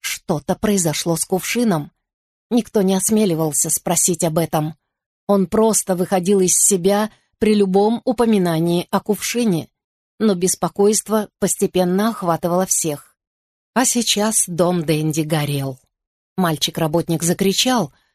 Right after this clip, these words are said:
призывая с нижнего этажа миссис Дэнди, позвонил по телефону и разбудил соседа, а затем бросился в сарай за лестницей. Мгновенно собралась толпа, но все сразу решили, что дом обречен.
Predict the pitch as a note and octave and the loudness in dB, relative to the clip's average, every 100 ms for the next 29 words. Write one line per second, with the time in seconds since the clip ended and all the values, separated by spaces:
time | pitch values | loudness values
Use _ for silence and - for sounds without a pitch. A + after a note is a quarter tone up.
0 | _ G3+ E3+ F3+ F3+ E3 - F#3 E3+ E3+ | _ -2 0 2 2 2 2 0 0 0
1 | E3 D#3+ E3 D3+ G3 G#3 - _ - G3 | 0 0 0 0 0 -2 -6 _ -2 0
2 | F3 - F3+ E3+ B3 B3 F3 D3+ C#3 _ | 2 0 0 2 2 2 0 -2 -4 _
3 | _ _ G3 E3 F#3 F3+ D#3 E3 E3 E3 | _ _ -2 0 2 0 0 -2 0 0
4 | - A#3+ B3 A3+ - G3 F#3 E3 F3 G3+ | 2 2 2 0 -2 -2 0 -2 0 2
5 | G3 A3+ - E3 D#3 D3 C#3+ _ _ _ | 2 0 0 0 0 -2 -6 _ _ _
6 | - G3 A3+ C4+ A#3+ F#3+ G#3 F#3+ F3+ - | -2 0 0 2 2 2 2 0 0 0
7 | - F3 E3 D#3 D#3 D#3 D3 - D3+ - | 0 0 0 0 0 0 0 -2 -4 -6
8 | D3 D3 _ _ _ _ F#3 F3 E3+ E3 | -6 -8 _ _ _ _ -4 -2 0 0
9 | E3+ G3+ G3 E3+ - D#3+ E3 E3 F3+ - | 0 2 0 0 0 0 0 2 0 0
10 | F#3+ F#3+ - A3+ F3 - _ _ _ A#3+ | 0 0 0 -2 -2 -6 _ _ _ 0
11 | A#3 - G#3+ - G#3+ F#3+ F#3+ F#3+ - B3+ | 2 2 2 2 2 2 2 0 0 0
12 | B3 - F3+ D#3+ F#3 F#3 - G3 E3+ F#3+ | 0 0 0 2 2 2 -2 -2 0 0
13 | - E3+ D3+ D3 | 0 0 -2 -4